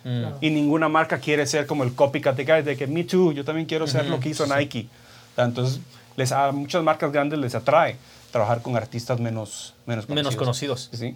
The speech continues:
Speaker 3: Entonces, ellos no se fijan tanto como en el tema de, a diferencia de los influencers, de que el número de followers y todo eso cuenta.
Speaker 1: Mm,
Speaker 3: Ellos
Speaker 1: ujú.
Speaker 3: in-,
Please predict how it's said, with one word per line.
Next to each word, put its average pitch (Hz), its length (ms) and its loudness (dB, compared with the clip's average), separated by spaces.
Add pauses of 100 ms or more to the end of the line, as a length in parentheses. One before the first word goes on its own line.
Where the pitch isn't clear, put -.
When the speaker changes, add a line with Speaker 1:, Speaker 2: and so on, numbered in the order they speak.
(160)
Speaker 3:
Entonces, 135 220 -2
ellos 170 100 2
no 175 100 2
se 175 100 -4
fijan 170 320 -2
tanto 170 320 2
como 139 220 0
en 113 100 -2
el 104 180 -6
tema 143 300 4
de, 120 180 2
a 101 60 -2
diferencia 117 400 -2
de 135 80 2
los 117 160 -4
influencers, 135 420 -2
de 127 120 -2
que 117 100 -6
el 110 140 -6
número 143 400 2
de 117 200 0 (180)
followers 147 420 4
y 117 40 -4
todo 127 140 -2
eso 131 180 -6
cuenta. 143 480 0 (140)
Speaker 1:
Mm, 139 440 -6
Speaker 3:
Ellos 147 180 4
Speaker 1:
ujú. 165 80 0
Speaker 3:
in-, 147 80 -6